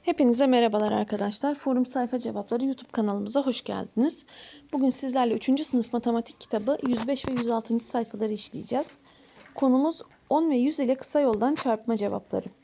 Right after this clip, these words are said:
Tanesi on kuruş olan şekerlerden on beş tane alan biri kaç kuruş öder?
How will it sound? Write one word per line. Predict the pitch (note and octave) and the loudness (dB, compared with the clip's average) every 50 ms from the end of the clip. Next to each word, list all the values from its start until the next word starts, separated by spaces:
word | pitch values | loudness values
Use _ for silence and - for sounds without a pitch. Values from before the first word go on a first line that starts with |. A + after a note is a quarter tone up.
| _ - - - - - _ _ - - - - - - _ _ - | _ -18 -14 -14 -14 -14 _ _ -20 -20 -20 -20 -20 -20 _ _ -2
Tanesi | - C4 B3+ B3 B3 B3+ B3+ - | 2 2 4 4 4 2 2 0
on | - F#4+ F#4+ | 0 0 0
kuruş | F#4 - D#4 D#4+ - F4 | 2 0 0 2 2 2
olan | C#4+ B3+ C#4 D4+ | 2 2 2 2
şekerlerden | - - B3 A#3 - A3 G#3+ G3+ G3+ G3 G3 G#3+ B3 C#4+ | 0 -2 -2 0 0 0 2 2 0 0 0 0 0 0
on | - - F4 F4+ E4 | 2 2 2 2 2
beş | C4+ A3+ - | 2 0 0
tane | - A3+ G#3+ G#3 G#3 | 0 0 0 2 2
alan | G#3+ A#3 C#4 D#4 D4+ | 2 2 2 4 2
biri | A#3+ A#3 C4+ | 2 2 0
kaç | - - E4 E4 - | 0 -2 -2 -2 -2
kuruş | - B3 A#3 C#4 - B3+ | -2 -2 -2 0 0 0
öder? | G#3+ - - - | 0 0 -2 -4